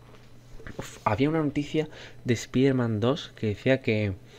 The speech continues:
que iba a treinta F P S en la Play cinco y que era bueno. O que los bugs en PlayStation, o que los bugs de Spider-Man era-, eran divertidos.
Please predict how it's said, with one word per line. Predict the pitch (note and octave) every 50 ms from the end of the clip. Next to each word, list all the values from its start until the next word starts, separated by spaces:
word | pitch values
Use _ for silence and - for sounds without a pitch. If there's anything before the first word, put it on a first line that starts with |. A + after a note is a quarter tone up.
| - - - - -
que | - A#2+
iba | A#2 B2
a | A#2+
treinta | - B2+ B2 A#2 B2+
F | - - G#2+
P | - A2 G#2+ A#2
S | B2+ - - G#3 - - - - - -
en | - G#2+ G2+ G2+ G2 G2 F#2+
la | G2 G2
Play | - A2+
cinco | A2 - B2 C3 B2+ - G#3 - - - - - - - - - -
y | -
que | - -
era | G#2+ A2+
bueno. | G#2 F#2 F#2+ G#2 G2 F2+ E2 D#2+ - - - - - - - - - - - - - - - - - - -
O | G#2+ G2+
que | - G#2+
los | G2+ F2+ - F#2
bugs | G#2 A2 - - -
en | A#2+ A2+
PlayStation, | A2 A2 G#2+ - - A#2 G#2+ - - A#2 A2 A2 G#2+ G#2 G#2 -
o | G2+ G2
que | - G2+
los | F#2+ F#2 F#2
bugs | G#2 G#2 G#2
de |
Spider-Man | G#2 G#2+ - A2+ A2+ A#2+ B2 A2
era-, | - - G2+ -
eran | - A2 G#2+ G#2 G2
divertidos. | F#2+ F#2+ F#2+ F2+ - - - - - - - - - - -